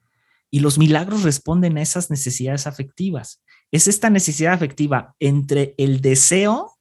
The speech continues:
de no estar en la condición en la que estoy, pero que parece inalcanzable, pero a la vez,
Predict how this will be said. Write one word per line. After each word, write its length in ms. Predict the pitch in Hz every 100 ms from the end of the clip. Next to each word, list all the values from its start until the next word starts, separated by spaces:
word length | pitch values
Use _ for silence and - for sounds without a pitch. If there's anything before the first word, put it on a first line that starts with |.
| _
de 300 | - 110 131
no 180 | 143 165
estar 380 | 214 - - 196
en 100 | 190
la 140 | 147
condición 440 | 131 120 113 143 156
en 100 | 151
la 120 | 131
que 80 | 104
estoy, 500 | - - 113 160 - _ _ - - - _
pero 180 | - 127
que 80 | 143
parece 420 | 139 131 165 208
inalcanzable, 960 | 180 165 131 131 120 - 147 123 147 - _ _ _ _ _ - -
pero 180 | 147 143
a 40 | 147
la 140 | 156
vez, 480 | 170 226 349 -